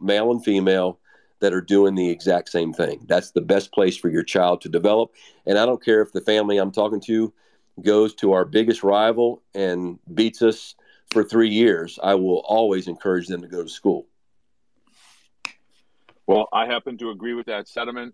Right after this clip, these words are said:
Speaker 2: Um, I, I feel that it's important for, uh, families to know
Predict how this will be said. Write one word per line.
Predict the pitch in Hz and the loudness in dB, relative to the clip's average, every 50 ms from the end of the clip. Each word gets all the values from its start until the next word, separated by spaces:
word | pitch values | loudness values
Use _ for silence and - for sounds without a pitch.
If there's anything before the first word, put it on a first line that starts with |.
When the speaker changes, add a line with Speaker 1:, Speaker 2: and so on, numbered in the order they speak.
| _ - | _ -16
Speaker 2:
Um, | 90 90 92 90 90 90 87 87 87 87 85 87 87 - _ _ _ _ - - - - - - 78 76 - - | -12 -10 -10 -8 -8 -8 -8 -10 -10 -12 -14 -18 -20 -20 _ _ _ _ -20 -20 -20 -20 -20 -20 -20 -20 -18 -16
I, | 80 80 - - | -16 -16 -14 -10
I | 87 87 87 82 _ _ | -8 -8 -8 -10 _ _
feel | - 104 104 98 95 92 90 87 85 87 - - | -10 -6 -4 -2 0 0 0 0 -2 -4 -6 -8
that | 87 87 85 85 | -6 -6 -4 -6
it's | 82 - 90 | -8 -8 -10
important | 82 76 - - 92 98 95 - - - - - _ _ _ | -16 -12 -6 -2 -2 0 -2 -2 -6 -12 -16 -16 _ _ _
for, | - 87 85 82 85 85 82 82 80 80 78 - _ _ - - - - _ _ _ _ _ _ - | -8 -6 -4 -2 0 0 0 0 0 0 -2 -4 _ _ -16 -16 -16 -16 _ _ _ _ _ _ -14
uh, | - 76 73 73 73 76 76 71 71 - - 80 _ _ | -8 -4 -4 -2 -2 -2 -2 -4 -6 -10 -14 -20 _ _
families | 113 110 107 110 110 113 113 110 110 113 110 - - - - _ _ _ _ _ _ _ _ _ _ - | -2 0 0 0 -2 -2 -2 -2 -2 -4 -6 -10 -14 -20 -20 _ _ _ _ _ _ _ _ _ _ -12
to | - 95 87 | -10 -10 -8
know | 87 87 85 87 90 95 107 123 127 | -6 -2 0 0 0 0 -2 -4 -8